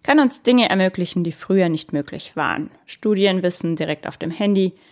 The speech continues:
Training von überall, Austausch über Grenzen hinweg, Videofeedback, strukturierte Lerneinheiten, moderne Wissensvermittlung. Aber die Wurzeln des Hundetrainings bleiben analog.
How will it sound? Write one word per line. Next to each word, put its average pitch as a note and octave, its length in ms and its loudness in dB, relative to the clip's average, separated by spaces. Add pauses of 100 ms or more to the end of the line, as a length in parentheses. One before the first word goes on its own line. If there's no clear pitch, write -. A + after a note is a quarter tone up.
(300)
Training A#3 380 2
von F3 160 -4
überall, E3+ 580 -2 (260)
Austausch F#3+ 580 -2
über D#3 180 -6
Grenzen - 420 -8
hinweg, D#3+ 540 -4 (140)
Videofeedback, F#3+ 1040 -2
strukturierte G#3 840 -2
Lerneinheiten, D#3 1000 -4 (360)
moderne F#3 520 0
Wissensvermittlung. D#3 880 -6 (720)
Aber A#3 300 2
die D#3 220 -6
Wurzeln A3 520 2
des F#3 200 -8
Hundetrainings E3 720 -2
bleiben C#3+ 380 -4
analog. G3+ 600 -2